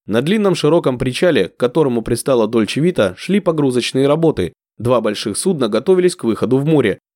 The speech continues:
На корабли у соседних причалов тоже грузили бочки и ящики. Кто-то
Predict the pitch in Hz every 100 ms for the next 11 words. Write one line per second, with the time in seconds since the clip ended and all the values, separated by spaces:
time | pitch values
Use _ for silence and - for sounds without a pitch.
0 | - 107 110 110 143 160 120 - 107 117
1 | 101 - 101 - 175 180 - 190 180 156
2 | 143 120 101 85 92 - 120 127 143 113
3 | 90 92 78 _ _ _ - - 208 -
4 | 92